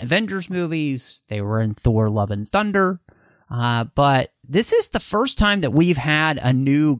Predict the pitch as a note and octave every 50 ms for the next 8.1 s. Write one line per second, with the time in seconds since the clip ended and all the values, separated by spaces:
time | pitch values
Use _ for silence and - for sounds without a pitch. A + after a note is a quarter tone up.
0 | - - D3 D#3 F3 G3 F#3 F3 D3+ C#3+ B2 C3+ A2 C3 B2+ C#3 D#3+ E3 D3 -
1 | - C3+ B2 B2 A#2+ A#2 A#2+ A#2+ - C#3 B2 - - C3 C#3 D#3+ F#3+ B3+ C#4+ -
2 | - - - _ _ _ - - C4 D#4 F4+ - - A3+ - - - A#3 B3+ A3+
3 | E3 B2+ - D#3+ C3+ D3+ F#3 A3+ A#3 G3 D3 B2+ B2 B2 C3+ B2+ - - _ -
4 | D3 D#3 D#3+ D#3 A#2+ A2 - - D#3+ F3 F#3 E3+ D#3 D3 D3+ D#3 D3 - C3 D3
5 | F3+ D#3+ B2+ A#2 A2 A#2 A#2+ B2+ - _ - - - C#3+ C3 - - - C3 B2+
6 | B2+ C3 A#2 G#2+ - C3+ C#3 C#3+ C3+ C3 B2 - - - C#3+ D3+ E3 D#3+ B2 A2
7 | G#2 G#2 G#2+ - - C3+ C3 B2+ B2 C3+ D3 D3 C3+ A#2+ - - F#3+ G#3 D3 -
8 | -